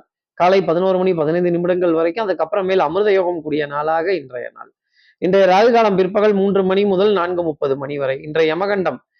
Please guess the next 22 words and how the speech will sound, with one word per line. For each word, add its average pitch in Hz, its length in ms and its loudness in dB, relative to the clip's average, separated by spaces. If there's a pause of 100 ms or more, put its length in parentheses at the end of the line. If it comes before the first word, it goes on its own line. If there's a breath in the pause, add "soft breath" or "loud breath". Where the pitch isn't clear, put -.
(260)
காலை 185 180 4
ஒன்பது 180 340 2
மணி 175 220 2
முதல் 185 360 2
பத்து 156 240 -4
முப்பது 143 340 -2
மணி 143 200 -2
வரை. 131 240 0
இன்றைய 170 280 0
நல்ல 170 200 2
நேரம் 175 320 0 (460)
காலை 180 240 4
ஏழு 180 220 4
மணி 190 160 0
நாற்பத்தைந்து 180 580 0
நிமிடங்கள் 175 460 0
முதல் 170 260 0
எட்டு 160 220 0
மணி 175 160 0
நாற்பத்தைந்து 151 560 -4
நிமிடங்கள் 135 440 -6
வரை. 120 200 -8